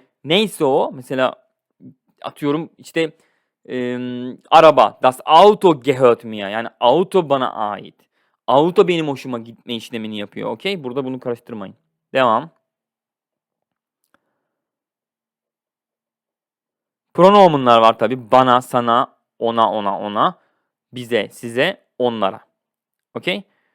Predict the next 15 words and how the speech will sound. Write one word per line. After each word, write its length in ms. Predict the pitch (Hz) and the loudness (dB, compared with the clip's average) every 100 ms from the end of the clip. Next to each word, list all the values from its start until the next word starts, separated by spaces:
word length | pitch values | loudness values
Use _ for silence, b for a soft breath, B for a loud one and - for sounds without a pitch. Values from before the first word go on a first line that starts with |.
| _ _ | _ _
Bunları 300 | 139 147 180 | -12 -4 -4
da 80 | 160 | -2
mutlaka 500 | 160 - 143 175 175 | -6 -6 -4 -2 -2
bilmemiz 400 | 139 127 135 139 | -4 -8 -10 -4
lazım. 420 | 120 104 101 170 _ | -2 -2 -4 -18 _
Karıştırmayalım. 760 | 127 120 - 127 113 101 151 _ | -6 -6 -8 -10 -6 -8 -8 _
Çünkü 320 | 139 127 165 - | -16 -10 -12 -12
mesela 440 | 127 147 147 143 _ _ _ | -18 -4 -2 -2 _ _ _
ihr 400 | 165 170 170 - | 2 6 6 4
çok 320 | - 175 147 | 0 -2 0
var. 300 | 113 98 _ _ _ _ _ | -4 -4 _ _ _ _ _
Ihr 240 | 127 139 | -4 -2
hem 220 | 135 151 165 | -2 -6 -6
onun 380 | 147 147 175 | -6 -6 -4
demek, 420 | 170 160 165 - | -2 -2 -6 -14